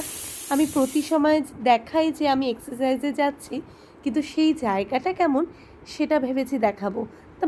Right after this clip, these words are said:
ব্যালকনিতে এসেছি সকালবেলা সমস্ত গাছে জল দিতে, তখনই চোখে পড়লে এই উচ্ছে গাছটি। আসলে আমার সবজির গাছ লাগাতে খুব ভালো লাগে,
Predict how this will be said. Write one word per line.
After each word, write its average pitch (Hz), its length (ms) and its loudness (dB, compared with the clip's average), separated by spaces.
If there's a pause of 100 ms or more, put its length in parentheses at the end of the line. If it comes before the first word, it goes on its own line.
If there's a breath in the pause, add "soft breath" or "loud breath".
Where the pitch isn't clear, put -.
ব্যালকনিতে 285 640 2
এসেছি 359 420 0 (160)
সকালবেলা 294 540 0 (120)
সমস্ত 277 340 -4 (100)
গাছে 208 320 -2
জল 247 280 4
দিতে, 330 240 0 (480 loud breath)
তখনই 339 380 6
চোখে 349 360 0
পড়লে 349 300 4 (100)
এই 330 220 2
উচ্ছে - 380 -2
গাছটি। 208 520 -2 (680 loud breath)
আসলে 285 340 2 (100)
আমার 262 340 2
সবজির 269 500 0
গাছ 240 240 4 (120)
লাগাতে 339 300 2 (100)
খুব 359 240 2
ভালো 311 280 2
লাগে, 285 280 4